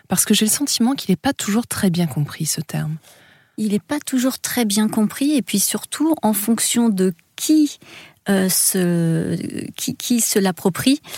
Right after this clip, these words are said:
Speaker 2: il n'a pas forcément toujours la même, euh, connotation. Alors moi, je suis dans un parcours de flamme jumelle depuis trente ans.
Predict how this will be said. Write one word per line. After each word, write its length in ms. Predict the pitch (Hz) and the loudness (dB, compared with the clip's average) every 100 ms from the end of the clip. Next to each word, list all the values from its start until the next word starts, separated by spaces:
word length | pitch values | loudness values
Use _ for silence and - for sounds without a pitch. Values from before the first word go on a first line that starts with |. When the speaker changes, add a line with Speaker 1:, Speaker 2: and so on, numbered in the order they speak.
| - - | -12 0
Speaker 2:
il 100 | 208 | 2
n'a 100 | 208 | 4
pas 120 | 285 | 0
forcément 500 | 262 - 240 233 269 | 0 0 2 4 2
toujours 440 | - 262 254 277 | 2 2 4 4
la 160 | 247 208 | 4 4
même, 320 | 226 247 233 | 4 6 4
euh, 560 | 202 196 185 185 - - | 4 2 2 2 0 -4
connotation. 640 | - 233 226 220 180 - 165 - - - - - | 2 4 4 0 0 0 -4 -4 -16 -16 -18 -4
Alors 180 | - 190 | 2 4
moi, 140 | 226 294 | 4 4
je 60 | |
suis 120 | - | 2
dans 220 | 220 214 214 | 2 2 2
un 80 | |
parcours 480 | 202 220 - 254 226 | 0 -2 -2 -2 0
de 100 | 185 | 0
flamme 300 | 175 202 202 | -2 0 2
jumelle 440 | 190 202 196 180 156 | 2 2 2 0 0
depuis 300 | 151 - 165 | -2 -4 -6
trente 340 | - 180 - | -2 -2 2
ans. 140 | 196 | 2